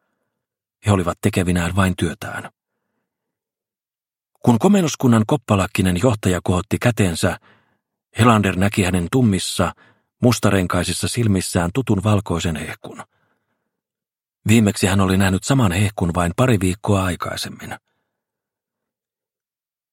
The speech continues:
Heitä oli ollut jäljellä enää neljä.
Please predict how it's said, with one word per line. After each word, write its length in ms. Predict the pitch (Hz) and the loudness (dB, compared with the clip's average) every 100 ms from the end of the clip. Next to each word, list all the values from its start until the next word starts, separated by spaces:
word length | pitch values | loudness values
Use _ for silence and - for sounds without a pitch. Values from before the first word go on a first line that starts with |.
| _ _ _ _ - | _ _ _ _ 0
Heitä 240 | 165 190 160 | 2 2 2
oli 160 | 143 | 4
ollut 240 | 135 123 147 | 4 2 2
jäljellä 380 | 147 98 87 | 2 2 0
enää 260 | 92 104 98 | 0 2 2
neljä. 440 | 110 80 71 85 | 2 0 -6 -8